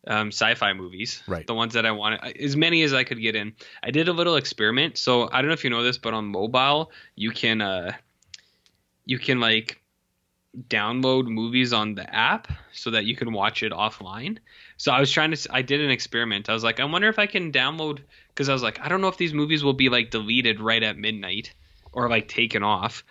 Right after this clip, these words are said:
Speaker 1: So I downloaded one to see if it would be there the next day, and it wasn't.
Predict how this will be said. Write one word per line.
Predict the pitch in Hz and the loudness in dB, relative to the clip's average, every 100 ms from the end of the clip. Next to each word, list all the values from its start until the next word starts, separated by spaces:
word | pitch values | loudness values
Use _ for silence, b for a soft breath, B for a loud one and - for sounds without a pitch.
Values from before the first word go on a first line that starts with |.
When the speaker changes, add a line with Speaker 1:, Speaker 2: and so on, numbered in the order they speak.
| B B | B B
Speaker 1:
So | - 131 | -2 0
I | 127 | 2
downloaded | 123 110 120 143 165 170 | 2 2 2 0 0 -4
one | 170 196 | -4 -6
to | 214 151 | -6 -8
see | - 117 | 0 2
if | 117 - | 2 0
it | 107 | -6
would | 110 | -6
be | 110 107 | -6 -2
there | 127 120 | 0 0
the | 117 | 2
next | 113 110 - | -2 -2 -2
day, | 127 196 _ _ | -2 -2 _ _
and | 175 | -4
it | 190 - | -4 0
wasn't. | 170 113 92 | 0 0 -4